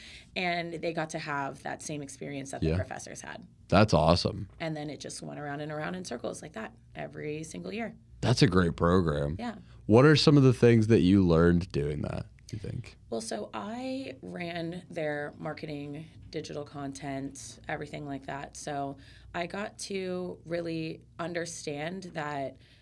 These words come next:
Speaker 1: there's some organizations and groups that become like a family,
Speaker 2: Mm-hmm.
Speaker 1: where the team that you bring on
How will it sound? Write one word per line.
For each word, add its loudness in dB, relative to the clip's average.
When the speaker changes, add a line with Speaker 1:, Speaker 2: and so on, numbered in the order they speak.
Speaker 1:
there's -6
some -6
organizations -8
and -10
groups -12
that -8
become -10
like -14
a -16
family, -18
Speaker 2:
Mm-hmm. 4
Speaker 1:
where -2
the -10
team -10
that -10
you -8
bring -8
on -12